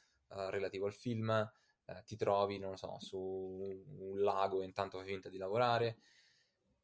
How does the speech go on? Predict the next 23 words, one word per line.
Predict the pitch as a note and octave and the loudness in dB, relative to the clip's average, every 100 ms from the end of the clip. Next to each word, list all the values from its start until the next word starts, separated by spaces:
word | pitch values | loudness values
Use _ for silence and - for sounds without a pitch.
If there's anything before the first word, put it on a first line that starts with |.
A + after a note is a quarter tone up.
| _ _ _ _ _ _ _ _ | _ _ _ _ _ _ _ _
E | B2 A#2 - | 4 4 2
allo | B2 B2 | 2 2
stesso | B2 D#3 | 0 2
tempo | C3+ A#2+ A#2 A#2 A2+ - _ | 2 2 2 2 2 2 _
puoi | B2+ A2+ G2+ G2 | 6 8 8 4
però | G#2 G2 F#2+ - | 2 2 0 -10
vedere | - G#2+ G#2+ A#2+ G#2 G2+ | 2 4 6 6 6 6
quello | G#2+ | 4
che | G2 | 4
ti | - G#2 | 0 -4
sta | - | -2
intorno, | G#2+ A2 G2 G2 A#2+ F3+ - _ _ - | -2 2 2 2 -2 -4 -8 _ _ 4
puoi | A2+ G#2+ G#2 G2+ G2 G2 G2+ | 6 8 6 0 -6 -8 -2
far, | G#2+ G2+ G2 G2 | 0 2 2 0
eh, | F#2 F#2 F#2 F2+ F2+ F#2 F#2 F#2+ F#2 F#2 - | 0 -2 -6 -8 -10 -12 -12 -12 -12 -14 0
puoi | G#2+ G#2 | 2 2
utilizzare | G#2 A2 G#2+ G#2+ G#2+ A2 G#2+ | 2 0 -2 0 4 6 6
le | G2+ | 6
tue | G#2 | 4
schermate, | - G2+ G2+ G#2+ G2 | 4 2 4 2 2
le | G2 | 2
tue | G2+ G2 | 2 2
app, | G2+ - | -2 -2